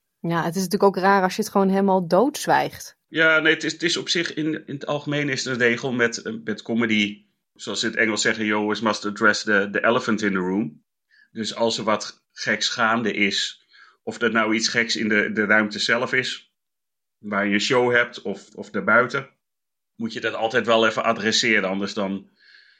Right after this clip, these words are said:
Speaker 2: blijft het toch ook in mensen hun achterhoofd zitten. Zo van, hey, er is iets groots aan de hand en hij zegt er niks over. Dat is ook raar.
Speaker 1: Ja, ja, ja.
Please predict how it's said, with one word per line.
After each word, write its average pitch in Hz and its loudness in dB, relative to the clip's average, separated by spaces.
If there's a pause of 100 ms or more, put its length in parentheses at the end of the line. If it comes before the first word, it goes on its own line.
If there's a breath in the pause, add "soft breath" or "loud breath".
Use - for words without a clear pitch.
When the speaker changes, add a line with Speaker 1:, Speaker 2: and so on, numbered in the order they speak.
(380 soft breath)
Speaker 2:
blijft 98 -2
het 113 -6
toch - -6
ook 113 4
in 110 -2
mensen 107 2
hun 104 2
achterhoofd 95 0
zitten. 95 0
Zo 98 -2
van, 95 -6
hey, 95 0
er 104 0
is - 2
iets 113 -2
groots 120 2
aan 110 2
de 117 2
hand 113 0
en 107 -2
hij 107 2
zegt - -2
er 104 -4
niks 95 -4
over. 92 -4
Dat 98 -8
is - -8
ook 101 -10
raar. 90 -8 (440)
Speaker 1:
Ja, 185 0 (220)
ja, 170 -6
ja. 160 -10